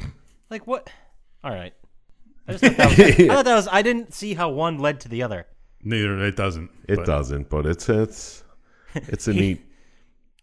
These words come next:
Speaker 2: He designed the Panama Canal. Now he hunts artifacts. Wait, what? <laughs>
Speaker 1: The government has so much money, they're just giving it to him, you know?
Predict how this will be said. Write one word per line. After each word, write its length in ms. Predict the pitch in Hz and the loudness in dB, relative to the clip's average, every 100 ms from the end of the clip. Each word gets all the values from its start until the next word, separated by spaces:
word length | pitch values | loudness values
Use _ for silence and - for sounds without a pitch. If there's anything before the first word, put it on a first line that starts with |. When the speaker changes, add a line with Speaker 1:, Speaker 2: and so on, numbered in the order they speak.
| - | -8
Speaker 2:
He 160 | 214 247 | -6 -6
designed 440 | 214 190 226 233 | -2 2 2 0
the 80 | 170 | -2
Panama 460 | - 208 220 220 | -2 -2 0 -4
Canal. 800 | - 190 208 196 180 147 117 101 95 | -4 -4 -2 0 0 0 -2 -6 -8
Now 460 | 131 180 277 339 | -4 -2 0 0
he 160 | 170 147 | -2 -4
hunts 280 | 147 202 202 | -4 -2 2
artifacts. 640 | 185 143 147 131 110 - | 4 4 0 -2 -4 -8
Wait, 260 | 151 104 98 | -6 -6 -8
what? 300 | 139 339 - _ _ _ _ | -8 -8 -12 _ _ _ _
<laughs> 400 | _ _ - - - - - - | _ _ -12 -6 -6 -6 -8 -10
Speaker 1:
The 200 | 180 - - - - - - - - - - - | -10 -10 -8 -10 -14 -18 -18 -18 -20 -20 -20 -8
government 340 | - 151 127 110 | 0 2 4 4
has 140 | 101 | 4
so 140 | - 107 | 4 4
much 180 | 95 92 | 4 2
money, 260 | 101 104 | 2 4
they're 100 | 95 | 4
just 200 | 92 80 | 2 2
giving 240 | 95 92 92 | 4 4 4
it 100 | 82 | 0
to 80 | 87 85 | 0 0
him, 100 | 82 | 2
you 60 | |
know? 260 | 87 87 | 2 0